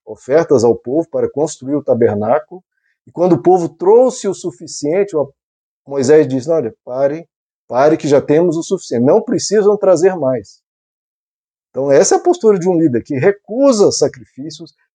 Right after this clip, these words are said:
recusa idolatria, "Olha, não preciso de mais, não precisamos de mais, que a gente tá aqui para servir a Deus.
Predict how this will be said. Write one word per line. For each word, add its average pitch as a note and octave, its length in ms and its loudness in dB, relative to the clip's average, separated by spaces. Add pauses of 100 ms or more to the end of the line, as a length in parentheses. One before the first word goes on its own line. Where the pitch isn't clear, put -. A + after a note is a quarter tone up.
recusa G3+ 580 2
idolatria, C#3+ 560 2
"Olha, C#3+ 180 4
não D#3 160 0
preciso C#3 460 -10
de A2+ 100 -10
mais, A#2 300 -4
não C#3+ 100 -6
precisamos B2+ 420 -4
de A2+ 100 -2
mais, A#2 260 2
que B2 80 -12
a B2 60 -2
gente B2+ 100 -2
tá B2+ 80 2
aqui - 140 -2
para C#3 100 -14
servir B2+ 420 2
a D3+ 80 4
Deus. G#2+ 360 -8